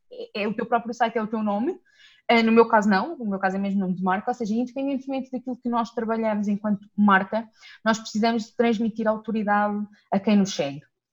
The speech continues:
E nós queremos que as pessoas a longo prazo cheguem até nós sem nós termos que andar atrás delas. É que, é assim que os negócios funcionam. Senão, claro que nós temos que fazer todo o nosso trabalho,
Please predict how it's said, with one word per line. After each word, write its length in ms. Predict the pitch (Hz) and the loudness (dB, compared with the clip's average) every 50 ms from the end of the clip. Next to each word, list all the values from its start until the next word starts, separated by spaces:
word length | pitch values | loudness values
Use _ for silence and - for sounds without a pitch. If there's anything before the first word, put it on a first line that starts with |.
| _ _ _ _ _ _ - | _ _ _ _ _ _ 4
E 80 | 220 | 6
nós 260 | 220 220 220 233 226 - | 6 8 8 6 4 2
queremos 480 | - 262 247 233 214 202 202 196 - | 0 -2 0 0 0 0 -2 -2 -4
que 480 | - - - 247 233 220 185 165 160 - _ _ _ - | -6 -6 -4 -2 0 0 0 -2 -2 -6 _ _ _ -4
as 160 | 202 208 - | -2 -2 -4
pessoas 480 | - - - - 247 208 180 175 175 185 | -6 -8 -2 2 4 6 6 6 6 6
a 80 | 196 | 4
longo 420 | 196 202 226 233 240 220 190 - - _ | 4 4 4 2 0 0 -4 -6 -10 _
prazo 520 | - 214 185 180 180 175 185 254 302 294 - _ _ _ | -2 0 0 0 0 0 -4 -6 -6 -8 -12 _ _ _
cheguem 460 | - - - - 226 214 214 220 220 | -16 -8 -4 -2 -2 0 0 -2 -4
até 220 | 220 220 247 233 220 | -4 -4 -2 -2 -2
nós 340 | 226 214 208 208 254 - - - - - _ _ _ _ _ _ | 0 0 -2 -2 -4 -6 -10 -18 -20 -20 _ _ _ _ _ _
sem 160 | - - 240 | -2 0 0
nós 100 | 233 240 - _ | 0 0 -2 _
termos 260 | - 262 247 247 - - | 0 0 0 0 -2 -4
que 160 | - - 254 | -2 0 0
andar 300 | 247 247 240 247 233 226 | 0 2 4 4 4 4
atrás 340 | 233 233 247 247 240 233 214 | 2 0 0 0 0 2 2
delas. 380 | 240 214 185 175 175 175 180 - - _ _ _ _ _ _ _ _ _ _ - | 0 0 0 -2 -4 -6 -10 -14 -20 _ _ _ _ _ _ _ _ _ _ -6
É 100 | 214 208 | -4 -4
que, 240 | 214 214 - 277 - - | -4 -4 -8 -10 -4 0
é 80 | 240 247 | 2 2
assim 200 | 240 - 320 339 | 2 0 -4 -6
que 80 | 339 | -6
os 80 | 320 294 | -6 -4
negócios 320 | 302 277 277 269 277 269 | 0 0 0 0 -2 -8
funcionam. 560 | - - 302 294 - 285 240 220 196 185 190 - _ - _ _ | -12 -12 -12 -10 -8 -6 -4 -4 -4 -4 -6 -8 _ -20 _ _
Senão, 400 | _ - 226 226 220 - - - - | _ -4 -2 0 0 -2 -4 -8 -6
claro 240 | - 226 233 226 226 | -2 0 0 0 0
que 140 | - 269 247 | -2 -2 -2
nós 180 | 226 214 208 - | 0 0 -2 -2
temos 160 | 226 208 - | -4 -6 -6
que 60 | - | -6
fazer 220 | 220 190 202 190 | -6 -4 -4 -4
todo 240 | 190 - - 190 190 | -4 -4 -4 -4 -2
o 40 | 196 | 0
nosso 240 | 190 190 190 190 - | 0 -2 -2 -4 -6
trabalho, 540 | 185 185 170 165 180 196 208 202 196 196 | -6 -4 -2 0 0 0 0 0 -2 -4